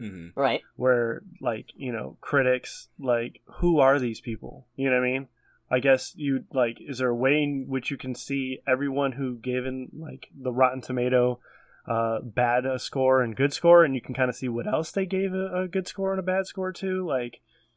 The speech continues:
Speaker 3: how are they the American Idol judges of what is and what isn't good? I guess they gotten, you know, the job title to do it, but,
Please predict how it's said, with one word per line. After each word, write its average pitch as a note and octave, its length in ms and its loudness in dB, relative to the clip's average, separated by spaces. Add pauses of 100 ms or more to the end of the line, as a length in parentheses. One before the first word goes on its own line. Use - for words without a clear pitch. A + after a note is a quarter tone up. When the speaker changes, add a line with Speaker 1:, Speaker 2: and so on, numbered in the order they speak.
(380)
Speaker 3:
how C#3 200 2
are D3 120 4
they C3 400 0
the C3+ 140 -2
American C3+ 420 2
Idol C3 260 4
judges A#2 720 -2
of A#2 280 -4
what B2 200 2
is B2 360 -4
and B2 160 -6
what A#2+ 160 0
isn't A#2 320 -6
good? A#2 420 -8 (200)
I B2+ 80 -4
guess A#2+ 200 -4
they A#2+ 140 -4
gotten, A#2 460 -4
you C3 120 -8
know, A2+ 120 -6
the A#2 140 -6
job C3 500 4
title A#2+ 360 -2
to A#2 100 -8
do A#2+ 280 -2
it, C3 160 -8
but, A#2+ 340 2